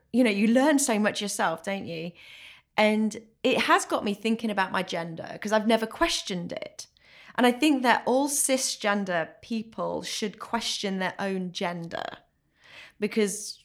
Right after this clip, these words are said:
we walk through the world with all of these assumptions, and trans, non-binary, people that don't match the labels that somebody else has given them are the ones that do the deeper work on it. And really, we should all be doing that work. So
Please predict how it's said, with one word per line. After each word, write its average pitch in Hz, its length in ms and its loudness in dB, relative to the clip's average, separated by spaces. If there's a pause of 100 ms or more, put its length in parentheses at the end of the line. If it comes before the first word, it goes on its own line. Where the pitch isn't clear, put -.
(120)
we 233 340 2
walk 226 280 2
through 202 220 -4
the 190 80 -4
world 185 500 0
with 196 160 -4
all 202 160 -2
of 190 80 -4
these 190 200 -6
assumptions, 170 920 -6
and 180 240 -6
trans, 208 480 -2
non-binary, 180 640 -4
people 202 320 -6
that - 260 -6
don't 180 340 -2
match 180 320 -6
the 180 80 -8
labels 180 340 -8
that 170 120 -12
somebody 175 380 -6
else 170 200 -8
has 175 100 -14
given 175 280 -6
them 262 260 -2 (500)
are 202 60 0
the 196 120 0
ones 185 340 -2
that - 200 -10
do 196 180 -2
the 180 100 -6
deeper 180 300 -6
work 190 340 -6
on 165 100 -6
it. 165 120 -8
And 196 120 -2
really, 214 200 0
we 196 80 -2
should 175 200 -4
all 185 200 -2
be 190 80 -2
doing 180 240 -6
that 165 180 -8
work. - 420 -8 (500)
So 220 600 2